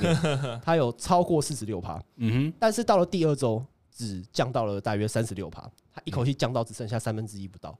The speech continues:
Speaker 2: 嗯哼。
Speaker 1: 对，就是因为大家就开始有对一些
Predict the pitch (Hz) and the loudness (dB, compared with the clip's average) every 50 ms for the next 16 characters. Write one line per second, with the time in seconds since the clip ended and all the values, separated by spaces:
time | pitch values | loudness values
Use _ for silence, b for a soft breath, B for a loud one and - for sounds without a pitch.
0 | _ 147 151 147 143 143 143 139 147 160 160 _ - 180 - 151 143 _ - 190 | _ -8 -6 -4 -4 -4 -4 -6 -8 -8 -10 _ -14 -12 -12 -12 -14 _ -8 -6
1 | 180 190 180 165 165 160 147 139 139 131 127 131 - - 202 220 226 220 208 214 | -4 -2 -2 0 0 0 0 0 -2 -2 -4 -6 -6 -4 -2 0 2 2 4 4
2 | 208 180 165 180 165 165 165 - - 151 151 - - 104 98 101 101 92 82 73 | 2 4 4 2 0 0 0 0 0 -2 -2 -2 -6 -10 -8 -6 -6 -6 -6 -6
3 | 78 76 - - - - 196 170 156 147 151 160 - - 156 143 139 139 143 139 | -8 -12 -14 -12 -4 0 2 2 2 2 0 -2 -2 0 2 2 4 4 2 2
4 | 139 | 0